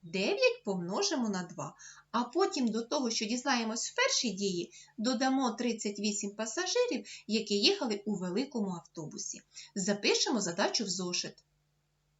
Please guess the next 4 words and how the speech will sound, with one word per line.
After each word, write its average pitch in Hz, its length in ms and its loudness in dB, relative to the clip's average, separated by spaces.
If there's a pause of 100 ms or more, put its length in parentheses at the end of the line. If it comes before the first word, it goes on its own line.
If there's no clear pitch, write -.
(800)
Виконайте 208 680 0
самостійно, 302 920 0 (180)
потім 349 360 -4 (140)
звіримося. 240 760 0